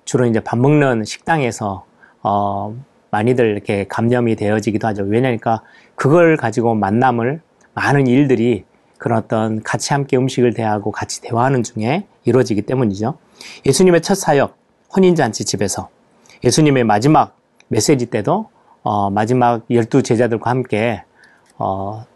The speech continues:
성만찬을 해가면서 식탁에서 이루어졌던 사역이죠. 이처럼 모든 삶이 식탁에서 시작되고 끝이 납니다. 식탁에서 어떤 메시지가 필요한지를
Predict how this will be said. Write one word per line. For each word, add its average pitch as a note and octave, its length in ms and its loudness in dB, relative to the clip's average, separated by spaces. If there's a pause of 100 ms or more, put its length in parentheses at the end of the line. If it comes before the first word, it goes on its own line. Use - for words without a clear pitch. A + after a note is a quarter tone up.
(140)
성만찬을 B2 720 -2 (480)
해가면서 A#2+ 440 0
식탁에서 D3+ 680 -2 (400)
이루어졌던 G#2 680 0
사역이죠. A2+ 540 -2 (500)
이처럼 D3 280 0
모든 E3 520 2
삶이 B2 580 0
식탁에서 D3 480 0
시작되고 A#2+ 520 -2
끝이 - 280 -4
납니다. G2+ 480 -2 (580)
식탁에서 E3 520 0
어떤 F#3 240 2
메시지가 C3+ 440 2
필요한지를 B2 580 0